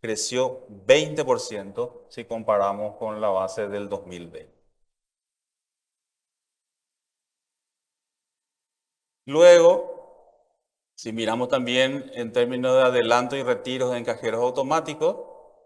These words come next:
vemos que la utilización de tarjeta de crédito creció un ocho por ciento y las tarjetas de débito apenas en un uno por ciento, que es lo que hablábamos antes del cambio de comportamiento que hubo en las personas que en vez de ir a retirar de un A T M,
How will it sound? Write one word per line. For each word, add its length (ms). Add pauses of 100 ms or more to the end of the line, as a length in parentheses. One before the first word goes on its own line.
(200)
vemos 520
que 360
la 120
utilización 680
de 80
tarjeta 380
de 160
crédito 520
creció 360
un 160
ocho 260
por 140
ciento 880
y 360
las 260
tarjetas 480
de 100
débito 720
apenas 520
en 180
un 360 (140)
uno 280
por 140
ciento, 360
que 100
es 80
lo 80
que 80
hablábamos 500
antes 340
del 260
cambio 400
de 120
comportamiento 880
que 120
hubo 420
en 80
las 120
personas 680 (460)
que 120
en 120
vez 220
de 80
ir 280
a 80
retirar 540
de 80
un 100
A 120
T 220
M, 300